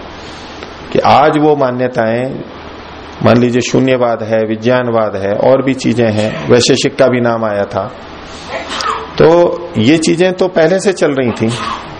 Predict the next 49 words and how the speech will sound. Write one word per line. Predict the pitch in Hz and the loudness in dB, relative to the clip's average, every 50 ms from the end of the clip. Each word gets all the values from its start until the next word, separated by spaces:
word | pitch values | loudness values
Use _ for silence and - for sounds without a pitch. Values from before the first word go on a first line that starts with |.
| - - - - - - - - - - - - - - | -16 -16 -18 -18 -18 -18 -18 -18 -18 -18 -18 -14 -4 2
आज | 101 104 120 147 156 165 | 4 4 6 6 4 4
इनके | 156 156 156 156 175 165 | 2 2 2 2 2 2
नाम | 160 156 156 160 | 4 2 0 0
से | 151 160 160 | 0 -2 -2
प्रचलित | - - 139 139 - 147 139 143 143 - | 0 0 0 0 0 0 0 0 0 2
है, | 151 151 | 2 2
उनको | 151 151 139 147 147 165 165 147 | 2 2 0 -2 0 0 0 4
देख | 135 147 147 147 - | 4 4 2 2 2
के | 165 | 0
हम | 151 147 147 | 0 0 0
कहें | 139 147 147 147 139 | 0 0 0 0 0
कि | 151 147 | 0 0
ये | 147 147 | 2 2
उसके | 143 135 - - 151 | 2 0 -2 -2 -2
बाद | 127 127 127 127 123 127 - | 2 2 2 2 2 -2 -4
की | - 123 | -2 0
रचना | 127 117 - - 127 131 | 0 0 0 0 0 0
है, | 135 135 | 0 2
ऐसा | - 143 123 - 147 131 | 2 0 2 2 2 2
नहीं | 117 107 104 | 0 0 -2
कहेंगे। | - - - 98 95 95 107 - - - - - - - - - - - - - - - - - - - - - - | -4 -4 -4 -4 -4 -4 -6 -8 -10 -14 -16 -16 -16 -16 -16 -16 -16 -16 -16 -16 -16 -16 -16 -16 -16 -16 -8 -2 0
इस | 135 - - | 0 4 4
तरह | 165 170 180 | 6 6 6
के | 175 185 180 | 6 4 4
विचार | 156 143 - - 156 175 196 | 4 2 2 2 2 2 2
पहले | - - 175 135 135 165 170 | 0 2 2 2 2 2 0
भी | 175 175 | 0 2
हो | 160 139 127 | 2 2 0
सकते | - - 127 - - - 165 | 0 -2 -4 -4 -2 -4 -2
हैं | 190 208 - | -2 -2 2
और | 196 143 113 113 | 4 4 6 6
ये | 117 139 151 | 6 4 4
तो | 151 160 - | 4 2 2
परंपरा | - 139 127 135 135 - 147 143 | 2 2 2 2 2 2 2 2
चली | 143 - 135 131 151 160 | 4 2 2 4 4 4
आ | 160 156 | 4 2
रही | 156 160 165 | 2 0 0
है, | 170 165 | -2 0
न्याय | 143 135 135 143 151 | 0 0 0 0 0
दर्शनकार | 143 147 139 160 160 143 - 147 135 131 131 | 0 -2 -2 -2 -4 -2 2 2 4 4 4
ने | 143 156 | 2 2
उनको | 156 156 156 151 165 156 | 2 0 0 0 0 2
सबको | - 151 143 - - 165 | 2 0 0 2 2 2
संग्रहित | 147 - 147 143 147 151 156 156 156 | 4 4 2 4 4 2 2 0 0
करके | - 156 151 151 160 170 | 0 0 2 2 2 2
एक | 170 170 | 2 2
रूप | 175 185 180 165 | 2 2 0 0
दे | 147 135 110 | 0 0 -2
दिया, | 107 - 104 104 | -2 -4 -6 -6